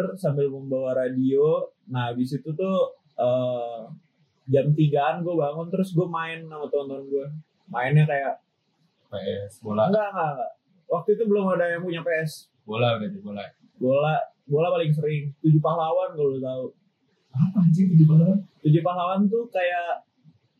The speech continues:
Speaker 1: eh, kayak kalau di Upin Ipin namanya apa ya? Pokoknya dia nyusun sendal.
Speaker 2: Oh,
Speaker 1: Terus
Speaker 2: iya, iya,
Speaker 1: dilempar
Speaker 2: iya, paham,
Speaker 1: gitu.
Speaker 2: paham.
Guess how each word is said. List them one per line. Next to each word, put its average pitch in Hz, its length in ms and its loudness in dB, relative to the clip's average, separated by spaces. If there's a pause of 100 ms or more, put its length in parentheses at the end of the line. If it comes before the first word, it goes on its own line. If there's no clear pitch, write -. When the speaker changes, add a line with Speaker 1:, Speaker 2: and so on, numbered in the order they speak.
(180)
Speaker 1:
eh, 95 280 -4
kayak 180 180 2 (220)
kalau 190 180 0
di 185 100 6
Upin 196 240 4
Ipin 220 220 0
namanya 277 340 -6
apa 320 160 -2
ya? 147 140 4 (140)
Pokoknya 294 340 -2 (160)
dia 190 220 4
nyusun 233 320 0
sendal. 151 840 2
Speaker 2:
Oh, 123 480 2
Speaker 1:
Terus 190 140 2
Speaker 2:
iya, 202 40 2
iya, 190 220 2
Speaker 1:
dilempar 160 240 -4
Speaker 2:
iya, - 0 -
paham, 165 340 -4
Speaker 1:
gitu. 165 140 -12
Speaker 2:
paham. 170 340 -8